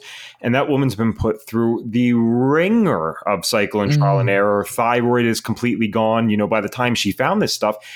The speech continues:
Speaker 1: and it
Speaker 2: Oh my
Speaker 1: still
Speaker 2: God.
Speaker 1: supported her in a major way. So it just goes to show what's possible.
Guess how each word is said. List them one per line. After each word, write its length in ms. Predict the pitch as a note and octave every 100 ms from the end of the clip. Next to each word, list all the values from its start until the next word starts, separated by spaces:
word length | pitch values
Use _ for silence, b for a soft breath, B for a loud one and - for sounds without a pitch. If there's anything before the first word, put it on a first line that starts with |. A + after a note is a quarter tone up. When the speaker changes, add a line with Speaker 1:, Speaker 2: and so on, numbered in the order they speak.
| B
Speaker 1:
and 100 | G#3+
it 140 | A#3 - -
Speaker 2:
Oh 60 | A2+
my 60 | G#2+
Speaker 1:
still 180 | G2
Speaker 2:
God. 100 | G2
Speaker 1:
supported 400 | G2+ - B2+ G#2+
her 240 | F2+ F2 D#2+
in 120 | A2
a 60 | G#2+
major 340 | G#2+ G2+ G#2
way. 300 | F#2+ F2+ D2+
So 260 | - C3 C3
it 140 | C#3
just 180 | - E3
goes 220 | E3+ D3
to 80 | -
show 180 | - C3+
what's 220 | G#2 G2+
possible. 640 | - C#3 D3 - E2+ E2+